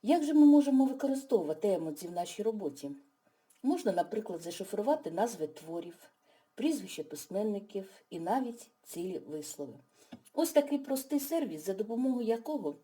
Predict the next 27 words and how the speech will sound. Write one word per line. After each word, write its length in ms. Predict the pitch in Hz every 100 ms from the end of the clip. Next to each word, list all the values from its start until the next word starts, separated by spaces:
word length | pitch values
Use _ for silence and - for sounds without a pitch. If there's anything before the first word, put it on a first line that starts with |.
| _ _ - -
ви 120 | 233
зможете 420 | 220 262 247 226
зацікавити 640 | 208 208 220 302 233 -
своїх 320 | - 190 214
читачів. 600 | - 147 156 - - 139 - _ _ _ _ _ _ _ - _ _
Що 200 | - 370
треба 260 | 339 311 262
запам'ятати 720 | 254 220 214 196 190 285 285
з 80 | -
цього 420 | - 208 226 233 233 202
відеокасту? 840 | 208 196 196 190 190 135 131 - 131 - _ _ - - _
Ну, 100 | 311
по-перше, 640 | 285 220 185 196 - 208 220 - _ _ -
занесіть, 460 | 190 220 220 226
будь 200 | 190 185
ласка, 300 | 180 185 -
у 40 | 165
свій 200 | - 175
професійний 640 | 165 160 165 - 185 156
словничок 580 | - 151 151 147 339 330
слово 360 | - 240 233 -
емодзі 460 | 190 160 143 135 135 _ _ _ _ -
і 100 | 170
те, 180 | 226 285
що 180 | -
воно 220 | 147 165 208
означає. 640 | 190 175 - 127 120